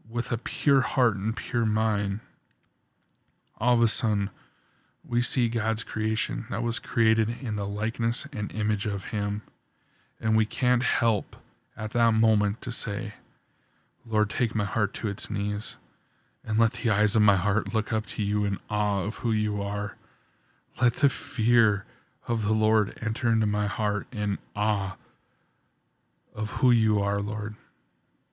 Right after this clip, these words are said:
And may I always surrender and submit myself to you every day, that I may walk with you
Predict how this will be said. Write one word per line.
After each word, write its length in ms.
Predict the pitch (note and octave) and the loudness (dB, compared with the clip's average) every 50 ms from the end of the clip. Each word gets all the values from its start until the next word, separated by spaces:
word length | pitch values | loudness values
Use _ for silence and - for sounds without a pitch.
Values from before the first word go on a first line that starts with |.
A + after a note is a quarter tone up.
| _ - | _ -8
And 140 | - G#2+ G#2+ | -4 -2 2
may 180 | G#2+ G#2+ G#2+ | 2 4 4
I 140 | G#2 G2+ G#2 | 2 2 0
always 400 | - - G2 A2 A2 A2 A2 A2 | 0 0 0 2 2 2 2 0
surrender 540 | - - - A2+ A2 G#2+ A2 G#2+ G#2 G#2 G#2 | 0 0 0 0 0 0 0 0 0 0 0
and 120 | G#2+ G#2 | -2 -2
submit 380 | - - - A2 G#2 G#2+ G2 D#2 | -2 -2 -2 -2 -2 -2 -4 -4
myself 440 | F2 G2 G2+ - - A2 G2+ G2+ - | -4 -4 -4 -4 -4 -4 -6 -8 -8
to 200 | - - - G2+ | -10 -10 -8 -8
you 320 | G2 G2+ G2+ G2+ G#2 A2 - _ _ _ _ - | -8 -6 -8 -8 -10 -12 -16 _ _ _ _ -4
every 380 | G#2+ G#2+ G#2+ G#2+ A2+ A2+ A2 | -4 -2 0 2 2 2 2
day, 440 | G#2 G#2+ G#2+ A2 G#2 G#2 G2+ G#2 - - _ _ _ _ _ _ _ _ _ _ _ _ _ _ _ _ | 4 2 2 2 2 0 -2 -4 -8 -12 _ _ _ _ _ _ _ _ _ _ _ _ _ _ _ _
that 140 | - G#2+ G#2+ | -4 0 2
I 80 | A2 G#2+ | 2 2
may 140 | G#2 G#2 | 2 2
walk 480 | G2+ G2 G2 G2+ G#2 G#2 G#2 G#2 - - | 0 -2 -2 -4 -2 -2 -2 -2 -4 -4
with 280 | G#2+ G#2 G#2 - - - | -6 -6 -6 -6 -8 -8
you 260 | G#2 G#2 G#2 G#2 | -6 -6 -6 -8